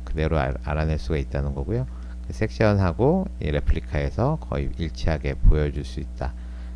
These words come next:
그래서 조직 검사를 안 하고도 이 지질 패턴만 가지고도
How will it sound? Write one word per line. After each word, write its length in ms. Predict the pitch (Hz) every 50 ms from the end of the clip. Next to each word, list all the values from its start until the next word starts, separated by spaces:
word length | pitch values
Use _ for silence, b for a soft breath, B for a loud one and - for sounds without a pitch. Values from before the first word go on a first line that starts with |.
| B - -
그래서 180 | - 82 80 - - - B B B B B B B B B B B - -
조직 200 | - 92 92 -
검사를 320 | - 104 95 92 101 90
안 160 | 73 71 76
하고도 380 | 80 82 80 80 78 110 131 - -
이 100 | - -
지질 320 | - - - - - 87 80
패턴만 540 | - - - - - 131 120 117 107 98
가지고도 680 | 80 80 71 62 71 69 60 62 62 - 123 147 175